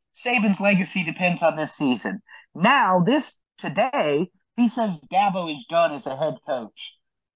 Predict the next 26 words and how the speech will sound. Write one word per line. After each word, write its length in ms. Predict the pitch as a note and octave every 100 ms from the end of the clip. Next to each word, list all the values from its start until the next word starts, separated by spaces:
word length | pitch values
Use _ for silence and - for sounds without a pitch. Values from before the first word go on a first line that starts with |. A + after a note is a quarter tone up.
| _ _
What 200 | A3+ A#4
are 120 | A#4
you 80 | E4+
talking 360 | F#4+ G4 F#4+ F#4+
about? 280 | A3 F#3+
The 80 | F3+
man 320 | G#3+ D4+ C#4
won 240 | A#3+ C#4 B3
two 140 | C4
national 420 | A3+ A#3 A#3 F#3
titles. 460 | F3 G3+ A#3+ F3 G3+ _ - _ -
They've 160 | A3
won, 400 | F#3+ D#4+ C#4 G3+ - _ _
what, 260 | B3 A#3 - - _ - _ _ _ _
ten 460 | - G#3+ B3 C4 C4+ -
A 160 | A3+
C 260 | A#3+ C4+ B3+
C 200 | C4+ B3+
championships 800 | - A#3+ B3 C4 B3+ A#3 C4 -
or 80 | A3+
some 260 | C4 A#3+ G3
nonsense 580 | F3+ A3 A#3 B3+ B3
since 160 | B3 A3
he's 120 | A#3+
been 200 | G3+ B3
there? 260 | B3 C4